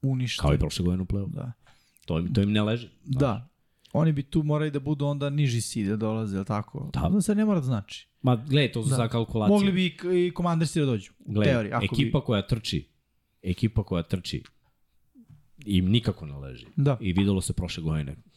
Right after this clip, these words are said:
Speaker 2: Odbrana Forty-niners i njihovo trčanje, njihov game plan, znaš, oni mogu screen da odrade i
Speaker 1: Da.
Speaker 2: Dallas se neće snaći na to. Neutralisat ćeš pass rush tim game planom. Tako da ono, Dallas ima mana. Po meni najveća mana to trčanje. Kad igraš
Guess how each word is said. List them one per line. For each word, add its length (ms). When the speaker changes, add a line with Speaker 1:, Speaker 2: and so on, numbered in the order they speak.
Speaker 2:
Odbrana 500
Forty-niners 640
i 40
njihovo 320
trčanje, 480
njihov 320
game 260
plan, 340
znaš, 400
oni 200
mogu 200
screen 380
da 60
odrade 360
i 60
Speaker 1:
Da. 100
Speaker 2:
Dallas 220
se 140
neće 220
snaći 340
na 80
to. 140
Neutralisat 560
ćeš 140
pass 260
rush 180
tim 260
game 220
planom. 340
Tako 180
da 80
ono, 140
Dallas 400
ima 140
mana. 320
Po 100
meni 200
najveća 320
mana 240
to 140
trčanje. 420
Kad 160
igraš 240